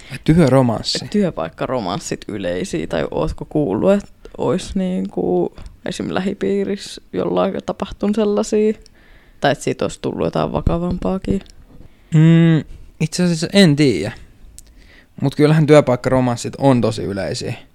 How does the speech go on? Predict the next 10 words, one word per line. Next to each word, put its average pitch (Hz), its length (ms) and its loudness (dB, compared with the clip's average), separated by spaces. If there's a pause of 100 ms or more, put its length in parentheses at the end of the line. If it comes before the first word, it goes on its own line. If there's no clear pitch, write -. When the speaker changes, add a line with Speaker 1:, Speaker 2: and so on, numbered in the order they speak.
(180)
Speaker 2:
Mm, 151 280 -2 (140)
ihan 160 180 -2
varmasti. 151 380 -4
Speaker 1:
Ja 156 40 2
Speaker 2:
Ainakin 151 240 2
silleen 147 540 0 (220)
semmosella 147 520 -6
niinku 104 500 -6
kevyellä 64 400 -4
tasolla. 196 360 -10